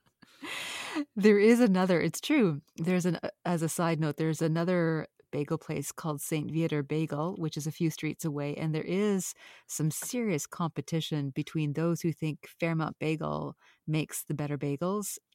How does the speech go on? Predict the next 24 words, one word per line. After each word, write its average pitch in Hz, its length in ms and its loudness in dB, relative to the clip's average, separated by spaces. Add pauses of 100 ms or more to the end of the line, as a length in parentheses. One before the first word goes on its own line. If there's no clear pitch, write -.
(160)
or 147 480 -2
Saint - 320 -6
Viator. 135 400 -2 (120)
And 143 180 -6
I 139 160 -2
happen 143 340 -4
to 139 280 -4
be, 139 440 -2 (520)
uh, 139 260 -2
the 156 100 -4
person 156 360 -4
who 143 160 -4
prefers 143 520 -6
Fairmont, 165 460 0
and 170 120 -4
I 170 80 -2
live 185 380 -4
only 196 260 0
a 190 40 -4
few 214 160 -2
blocks 208 320 -2
away. 220 240 -2
It's - 160 -6
perfect. - 500 -4